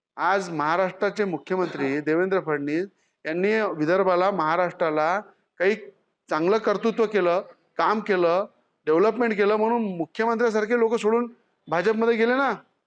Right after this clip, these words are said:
आज नवनीत राणा भाजपमध्ये आहे.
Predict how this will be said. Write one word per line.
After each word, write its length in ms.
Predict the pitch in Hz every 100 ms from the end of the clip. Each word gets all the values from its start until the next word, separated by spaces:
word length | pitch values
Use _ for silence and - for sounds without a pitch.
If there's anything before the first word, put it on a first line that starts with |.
| _ _ _ _ _
आज 180 | - 208
नवनीत 360 | 190 175 226 233
राणा 360 | 214 220 233 233 - - _ _
भाजपमध्ये 500 | 151 185 214 214 196
आहे. 100 | 196